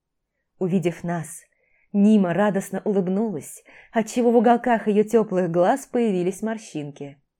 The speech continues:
Не говоря ни слова, она нерешительно подошла к нам, с интересом продолжая рассматривать наши лица. "Ким?" с придыханием сказала она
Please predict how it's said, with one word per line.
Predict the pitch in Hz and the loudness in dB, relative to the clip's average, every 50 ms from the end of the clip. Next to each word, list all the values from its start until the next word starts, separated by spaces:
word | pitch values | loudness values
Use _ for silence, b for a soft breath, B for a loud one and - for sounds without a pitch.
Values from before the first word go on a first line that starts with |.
| _ _ _ _ _ _ _ _ _ _ _ _ - - | _ _ _ _ _ _ _ _ _ _ _ _ -4 0
Не | 202 196 | 0 2
говоря | 175 202 196 196 185 180 180 175 | 4 6 6 6 6 4 4 2
ни | 180 180 | 0 -4
слова, | - - 202 196 233 214 170 147 B B B B B B B B | -6 -4 0 0 2 2 0 -2 B B B B B B B B
она | 208 220 240 | 2 4 4
нерешительно | 233 240 240 247 240 - - 269 269 - 226 202 190 190 196 | 6 4 4 2 -2 -2 -6 -6 -4 -2 -4 -2 -2 -4 -4
подошла | 202 175 208 202 - - 214 190 170 | -4 -4 -4 -4 -4 -6 -8 -8 -8
к | - - | -6 -6
нам, | 196 202 226 226 165 139 - _ _ _ _ _ _ _ _ _ | -4 -4 -2 -4 -6 -8 -12 _ _ _ _ _ _ _ _ _
с | - - - | -20 -8 -4
интересом | 208 190 165 - 170 156 185 247 240 - 262 220 | -4 -4 -2 -2 -2 0 0 0 0 0 -4 -4
продолжая | 220 240 196 214 208 190 185 220 214 208 | -2 -2 -2 -2 -2 -2 -2 -2 -2 -2
рассматривать | 202 202 - - 165 160 156 160 170 165 165 160 - | -4 -6 -8 -10 -10 -10 -8 -8 -8 -8 -8 -8 -10
наши | 160 147 147 - - 175 | -12 -12 -12 -12 -12 -10
лица. | 175 160 139 _ - - 147 139 135 _ _ _ _ _ _ _ _ _ _ _ _ _ _ _ _ _ _ _ _ _ _ _ _ _ _ _ _ _ _ _ _ _ _ _ _ | -10 -10 -12 _ -18 -18 -18 -18 -20 _ _ _ _ _ _ _ _ _ _ _ _ _ _ _ _ _ _ _ _ _ _ _ _ _ _ _ _ _ _ _ _ _ _ _ _
"Ким?" | - - - 202 214 202 185 202 247 254 254 - _ _ _ _ _ _ _ _ _ _ _ _ _ _ _ _ _ _ _ _ _ _ - | -20 -14 -4 0 2 2 4 2 2 0 -4 -10 _ _ _ _ _ _ _ _ _ _ _ _ _ _ _ _ _ _ _ _ _ _ -20
с | - - | -18 -6
придыханием | - 214 190 170 202 202 - 202 185 208 202 185 175 175 | -2 -2 0 0 0 -2 0 -2 -2 -2 -2 -4 -4 -6
сказала | 175 - - 180 175 165 185 214 226 202 170 | -8 -4 -4 -4 -2 0 0 -2 0 -2 -2
она | 156 151 147 143 139 | -4 -6 -10 -12 -14